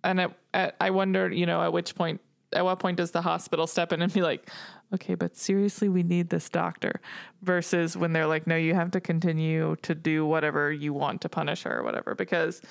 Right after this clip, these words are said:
it's been established that there's the ho-, what the hospital's requiring of Izzy and then what Bailey's requiring of Izzy. And this seems like it's Bailey.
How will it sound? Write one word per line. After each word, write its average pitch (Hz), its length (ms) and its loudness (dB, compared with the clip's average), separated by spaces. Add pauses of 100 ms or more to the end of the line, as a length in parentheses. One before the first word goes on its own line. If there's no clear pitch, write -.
(600)
it's 185 160 -2
been 202 120 2
established 175 500 2
that 165 120 0
there's 156 320 2
the 156 100 0
ho-, 196 220 0
what 170 100 0
the 180 60 0
hospital's 190 500 0
requiring 160 460 0
of 151 80 0
Izzy 156 240 0
and 156 120 0
then 151 100 0
what 135 160 -2
Bailey's 131 340 0
requiring - 360 -2
of 65 100 -2
Izzy. - 200 -4
And 175 180 0
this 185 120 2
seems 175 260 0
like 170 140 -2
it's - 180 -6
Bailey. - 380 -2